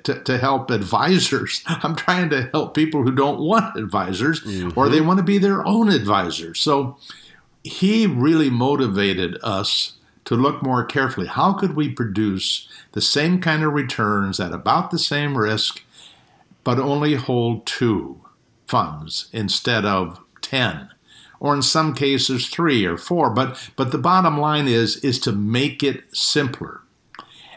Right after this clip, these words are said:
Speaker 1: And about a year before my meeting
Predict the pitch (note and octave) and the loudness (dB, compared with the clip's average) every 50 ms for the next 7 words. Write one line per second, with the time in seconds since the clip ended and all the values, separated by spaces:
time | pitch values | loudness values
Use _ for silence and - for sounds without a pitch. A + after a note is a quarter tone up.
0 | _ _ - C3+ C#3 C#3 C#3 C#3 B2 - C#3 E3+ G3+ G#3+ G3+ D#3+ B2+ A2+ B2 D#3+ | _ _ -2 0 2 2 2 2 0 0 0 0 2 2 2 2 2 2 2 2
1 | F#3 F#3+ F#3+ G3 G3 F3 C3+ C3 B2 B2 - - D#3 D3+ B2+ G2+ F#2 F2+ G2 A2 | 2 2 2 2 2 2 2 0 -2 -2 -2 0 0 2 2 2 2 2 2 0
2 | A2+ A#2+ C3 A#2+ A2+ A#2+ B2 B2+ A#2 A2 G#2+ G#2+ | 0 0 0 0 0 2 2 0 0 -2 -4 -6